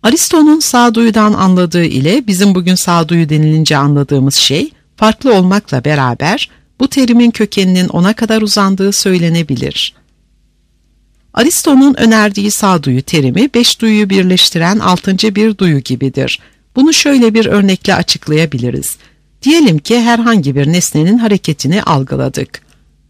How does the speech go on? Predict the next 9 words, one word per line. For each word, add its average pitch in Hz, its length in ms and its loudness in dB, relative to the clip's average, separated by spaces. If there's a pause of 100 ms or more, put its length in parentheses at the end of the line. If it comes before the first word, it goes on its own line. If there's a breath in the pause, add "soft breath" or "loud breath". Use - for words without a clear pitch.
(140)
Bu 311 100 0
hareket 269 400 0
hakkındaki 208 680 0
bilgiyi 180 480 0
bize 208 220 0
hangi 226 420 2
duyu 208 160 2
organımız 170 720 0
verir? 123 460 -6